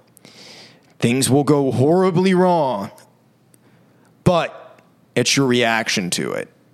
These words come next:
I feel like I get into this superhuman mode where I can,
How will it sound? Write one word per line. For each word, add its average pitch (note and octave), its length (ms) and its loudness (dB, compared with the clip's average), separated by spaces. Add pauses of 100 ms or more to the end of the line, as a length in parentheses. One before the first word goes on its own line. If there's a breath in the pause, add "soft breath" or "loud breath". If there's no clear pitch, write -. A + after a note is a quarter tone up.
(300)
I A#2 100 0
feel D3 220 2
like C3+ 220 0
I B2+ 100 0
get C3 220 0
into C3 200 -2
this B2 220 0
superhuman C#3+ 920 0
mode A#2+ 280 0
where A#2 180 0
I A#2 80 -2
can, A2 380 -4